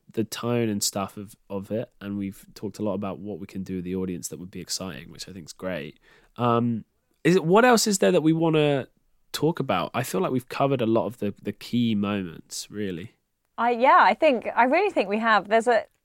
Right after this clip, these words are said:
Speaker 2: there's so much in with the, with the script as good as this. Um,
Speaker 1: Yeah.
Speaker 2: it's all in. I mean, aren't we all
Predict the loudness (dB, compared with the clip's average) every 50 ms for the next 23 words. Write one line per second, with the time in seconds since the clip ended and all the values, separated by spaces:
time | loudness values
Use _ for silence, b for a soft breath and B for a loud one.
0 | _ _ _ _ _ _ 4 4 4 6 8 8 8 8 6 2 2 2 0 -6
1 | -4 0 2 2 4 2 2 0 0 0 0 4 4 2 2 2 0 0 0 -2
2 | -2 0 0 0 0 0 -8 -20 -10 _ -2 -2 0 2 2 2 2 2 0 -2
3 | -4 -4 -6 -10 _ _ _ _ _ _ _ _ 0 2 4 4 4 2 0 -2
4 | 2 4 6 6 6 6 4 0 -2 -6 0 2 4 6 6 6 6 4 4 4
5 | 6 6 6 4 2 -2 -8 _ _ _ _ _ _ -4 -2 -2 0 0 -2 -4
6 | -6 -8 _ _ _ _ _ 4 6 6 6 4 4 4 6 6 6 6 4